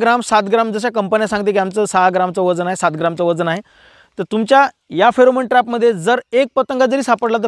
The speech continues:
पंधराशे बोंड, आणि जर दहा पतंगे सापडले, तर पंधरा हजार बोंड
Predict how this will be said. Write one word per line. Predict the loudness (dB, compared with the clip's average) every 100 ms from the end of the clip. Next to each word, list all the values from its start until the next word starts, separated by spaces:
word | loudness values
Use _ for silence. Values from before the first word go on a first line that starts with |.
| -4
पंधराशे | -2 -2 -2
बोंड, | -4 -4 -6 _ _ _ _ -4
आणि | 0 0 -2 -6 -2
जर | -2 0
दहा | 0 0
पतंगे | 0 -2 -2 -2
सापडले, | 0 0 0
तर | -2
पंधरा | -2 2 2
हजार | 2 2 2
बोंड | 0 -2